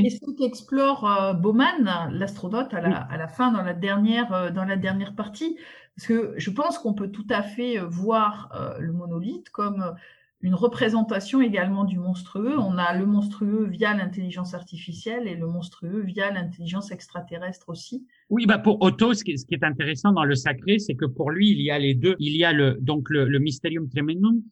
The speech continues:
Speaker 2: et le mysterium fascinans. Donc, il y a ce qui nous fascine, ce qui nous pousse vers l'adoration, et c'est un peu la réaction initiale des singes quand ils touchent, le, le geste de toucher qui, qui rappelle beaucoup les gestes,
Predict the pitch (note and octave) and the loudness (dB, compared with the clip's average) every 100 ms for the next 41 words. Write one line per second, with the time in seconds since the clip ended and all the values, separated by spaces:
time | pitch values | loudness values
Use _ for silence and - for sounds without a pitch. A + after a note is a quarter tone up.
0 | _ D#3 E3+ D#3+ C3 - F3+ G3+ G3+ D#3+ | _ 0 2 2 0 0 4 4 4 -2
1 | - D#3+ D#3 C#3+ C#3+ D3 B2+ _ _ - | -4 -2 -2 -2 -2 -6 -6 _ _ -6
2 | D3+ E3+ D#3+ - E3 C#3+ E3 D3+ - D#3+ | 0 2 2 0 -4 -2 -2 -2 -2 -2
3 | C3 - F3+ F3 B2+ C3 B2+ C#3 C3 F3 | -4 -6 -6 -4 -4 -4 0 0 0 -2
4 | C3+ C3+ B2 C3+ C3 C3 C3 B2+ D3 E3+ | -2 0 4 4 4 4 2 0 -2 0
5 | B3 - _ B2 B2 C#3+ C3 D#3+ C#3 B2 | -2 -4 _ -6 0 0 2 2 2 4
6 | C3 C3 D3+ C3+ B2+ B2 C#3 C#3 B2+ A#2+ | 2 0 0 2 2 2 0 2 2 0
7 | G#2 C#3 C#3 D3 G#2+ - _ - C3 A#2+ | 0 -2 0 -2 -4 -10 _ -2 2 2
8 | B2 F#3 D3 - A#2+ A#2 A#2+ B2 D#3 E3 | 0 -6 -6 -6 -2 2 2 2 0 -4
9 | - _ _ _ A2 B2+ B2+ D3 C3 - | -8 _ _ _ 0 0 0 -4 -8 -4
10 | D3 C3 _ _ _ - C3 - B2+ B2+ | -4 -6 _ _ _ -2 -2 0 0 2
11 | C3 D#3 D#3 B2+ C3+ C3 E3+ D#3+ B2 A2+ | 0 0 0 2 0 -2 -2 2 2 4
12 | C3+ C3 - | 2 0 -2